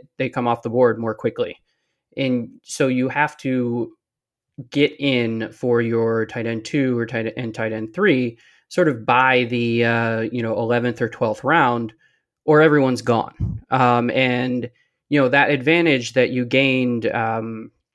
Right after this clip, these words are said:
you know, having that premium tight end as your flex, kind of, uh, r-, you know, it diminishes if actually he's gotta move to being your advantage at tight end, and you're, uh, because you're just getting a patchwork of pretty bad scores from the rest of your tight ends. So there's,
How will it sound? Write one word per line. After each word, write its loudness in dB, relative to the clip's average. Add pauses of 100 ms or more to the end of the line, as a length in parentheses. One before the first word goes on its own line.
(260)
you 0
know, -2
having 2
that -6
premium 2
tight 0
end 2
as -4
your -4
flex, 0 (880)
kind 4
of, 6
uh, 6
r-, -2
you 2
know, 2
it 2
diminishes 4
if 0
actually 2
he's -4
gotta 0
move -2
to -6
being 2
your 2
advantage -2
at -2
tight 0
end, 2
and -2
you're, 0
uh, -2 (200)
because -4
you're 2
just -2
getting 0
a -4
patchwork -2
of -20
pretty -6 (160)
bad -4
scores 2
from -8
the -4
rest -2
of -12
your -6
tight -6
ends. -8 (440)
So 2
there's, 6